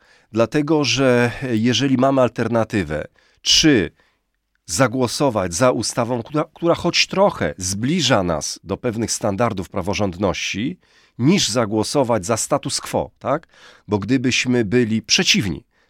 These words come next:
tak jak Solidarna Polska na przykład, to głosujemy de facto w rzeczywistości za tym, by, y, ta demolka wymiaru sprawiedliwości w dalszym ciągu była utrzymywana. Na to zgody nie ma.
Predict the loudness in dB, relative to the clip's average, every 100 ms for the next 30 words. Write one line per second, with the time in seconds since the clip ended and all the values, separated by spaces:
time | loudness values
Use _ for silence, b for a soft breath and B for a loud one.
0 | -8 -8 -6 -6 -2 -2 2 2 2 -2
1 | 2 0 0 -10 -14 -4 -2 0 -2 -4
2 | -12 -10 -8 -4 -6 -2 2 4 4 0
3 | 0 0 -2 -2 -8 -6 -4 -4 -6 -8
4 | -8 -8 -6 0 0 0 -4 -8 -8 B
5 | B B -10 0 2 4 2 -2 -4 -6
6 | 0 2 4 2 -2 0 4 4 4 0
7 | -2 -2 b b -4 -2 2 0 -2 -6
8 | -4 -2 -2 -4 -4 -4 -6 0 0 0
9 | -4 -4 -4 -4 -2 2 2 0 -4 -4
10 | -2 -2 0 2 2 b b 2 2 2
11 | -4 -4 -10 0 0 2 -2 -4 -4